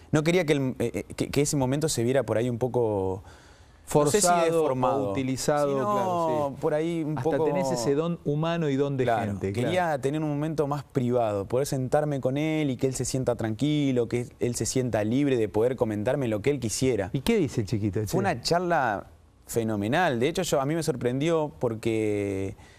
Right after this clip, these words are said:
Speaker 1: Tiziano hablaba, me comentaba sobre su vida, sobre el colegio, sobre sus padres, sobre su casa, su barrio, sus ganas de jugar, me preguntaba a mí sobre mi familia, sobre mis hijos. La verdad que fue una charla de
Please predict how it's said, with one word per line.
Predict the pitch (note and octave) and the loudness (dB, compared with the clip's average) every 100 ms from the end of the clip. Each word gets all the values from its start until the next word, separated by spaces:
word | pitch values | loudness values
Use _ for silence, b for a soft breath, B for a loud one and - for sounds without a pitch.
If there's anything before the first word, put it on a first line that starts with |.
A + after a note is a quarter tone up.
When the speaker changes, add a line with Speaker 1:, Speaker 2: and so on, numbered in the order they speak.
| B | B
Speaker 1:
Tiziano | - A2 D#3+ F3+ | -4 0 0 2
hablaba, | C3+ D3+ E3+ D#3 A#2 G2+ G#2 - - | 2 2 2 0 0 -2 -4 -6 -4
me | A2 | -2
comentaba | G#2 G#2+ G#2 B2+ D3 B2 | -2 -2 0 2 2 2
sobre | G2 G2 F#2+ | 0 -2 -2
su | - F#2 | -2 -2
vida, | F#2+ F2+ F2+ | -2 0 -2
sobre | - F#2 F2+ | -2 -2 -2
el | F#2 | -2
colegio, | F#2+ G2 F2+ - F#2 | 0 0 -2 -2 -4
sobre | - F#2 F2+ | -2 -2 -2
sus | - F#2 | -4 -4
padres, | - A2 G2 F2+ F2 F2+ | 2 4 4 0 -2 -4
sobre | G2+ F#2+ | -2 -2
su | F#2 G2 - | -2 -4 2
casa, | A#2 G#2+ F#2+ | 4 4 0
su | F2+ - G2 | -4 -2 2
barrio, | A2+ A2 G2+ F2+ F2 F2 - B B B | 2 4 2 -2 -4 -4 -8 B B B
sus | - G2+ | -2 0
ganas | A2+ A2+ G#2+ | 2 2 0
de | F#2+ | -2
jugar, | F#2+ G#2+ A#2 A2 | 0 2 2 2
me | G2 F#2+ | 0 -2
preguntaba | G2+ G2+ G2+ B2+ A#2 | -2 -2 0 0 0
a | |
mí | G#2+ B2 A#2+ | -2 0 -2
sobre | G2+ G2+ F2+ | -2 -2 -2
mi | F2 | -4
familia, | F#2 F#2+ A#2+ A#2 G2 | -4 -2 0 0 -2
sobre | F#2+ F#2+ | -2 -2
mis | F#2 F2+ B2 | -2 -2 0
hijos. | B2 - F#2 - B B B B B B - | -2 0 -2 -4 B B B B B B -2
La | - | 2
verdad | A2 D3 | 4 4
que | F3 E3 A#2+ | 2 0 0
fue | - | 0
una | C3 A#2 | 0 2
charla | B2 A#2+ A2+ G#2+ | 2 2 2 2
de | G2+ F#2+ F#2 | 2 0 -4